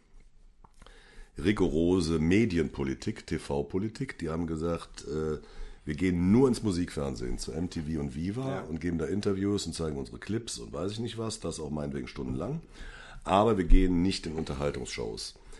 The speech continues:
Speaker 1: Wir gehen nicht, äh, zu Wetten, dass, wir gehen nicht zu Verstehen Sie Spaß, wir hassen das alles aus.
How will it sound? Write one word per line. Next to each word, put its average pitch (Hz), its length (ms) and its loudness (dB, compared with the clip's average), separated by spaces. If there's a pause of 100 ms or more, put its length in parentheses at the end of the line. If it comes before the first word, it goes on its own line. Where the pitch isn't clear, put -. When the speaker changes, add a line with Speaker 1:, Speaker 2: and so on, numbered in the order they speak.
(180)
Speaker 1:
Wir 69 80 -10
gehen 78 320 0
nicht, - 420 0
äh, 85 680 0
zu 80 160 -6
Wetten, 82 260 -2
dass, 73 340 -4
wir 69 80 -2
gehen 65 360 -2
nicht 78 240 -4
zu - 80 -12
Verstehen 65 360 -8
Sie 64 120 -8
Spaß, 64 400 -8
wir - 120 -8
hassen 69 260 -10
das 62 180 -8
alles - 420 -8
aus. - 480 -12